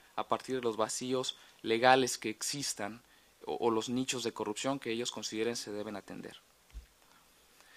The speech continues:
Es claro que atendemos a un marco normativo que ya, ya conocemos, las convenciones internacionales anticorrupción,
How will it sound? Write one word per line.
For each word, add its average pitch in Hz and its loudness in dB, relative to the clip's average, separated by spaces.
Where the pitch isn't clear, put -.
Es 139 4
claro 160 12
que - 4
atendemos 131 2
a 143 2
un 127 4
marco 135 10
normativo 107 0
que 104 -4
ya, 107 0
ya 113 0
conocemos, 143 4
las 123 0
convenciones 117 0
internacionales 113 2
anticorrupción, 147 4